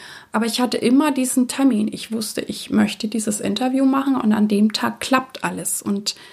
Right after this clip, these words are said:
auf dem Weg dorthin hat nicht alles geklappt, aber am Schluss schon. Und das ist für mich Vertrauen und das ist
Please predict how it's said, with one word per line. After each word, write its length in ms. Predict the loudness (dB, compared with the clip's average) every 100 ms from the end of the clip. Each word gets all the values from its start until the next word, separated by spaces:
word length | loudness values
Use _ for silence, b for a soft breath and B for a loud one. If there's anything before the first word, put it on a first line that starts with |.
| B _
auf 140 | 0
dem 120 | 2 2
Weg 180 | 2
dorthin 320 | -2 -2 0 0
hat 140 | 2
nicht 200 | 0 0
alles 300 | -2 -2 -4
geklappt, 440 | -6 -6 -6 -6 _
aber 140 | -2
am 80 | -2
Schluss 260 | -2 -6 -2
schon. 340 | 0 0 -2
Und 180 | -4 0
das 440 | 2 2 2 0 -4 _
ist 220 | 0 0
für 100 | 0
mich 400 | 0 -2 -10 -14
Vertrauen 680 | -4 -4 0 -2 0 -2 -4
und 180 | -6 -6
das 220 | -4 -4
ist 480 | -2 -2 -2 -6